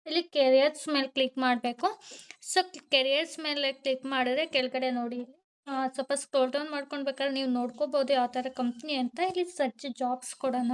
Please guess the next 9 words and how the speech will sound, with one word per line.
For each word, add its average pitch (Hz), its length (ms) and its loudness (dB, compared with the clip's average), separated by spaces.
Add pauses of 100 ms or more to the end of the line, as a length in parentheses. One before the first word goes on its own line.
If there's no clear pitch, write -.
(120)
but 254 320 -8 (1300)
ಸರ್ಚ್ 302 440 0
ಜಾಬ್ಸ್ 277 400 -2
ಆದ್ಮೇಲೆ 277 340 -2
ಇಲ್ಲಿ 330 160 -6
ನೋಡಿ 277 280 -6
view 320 280 -6
open 269 400 -2
position, 247 600 -2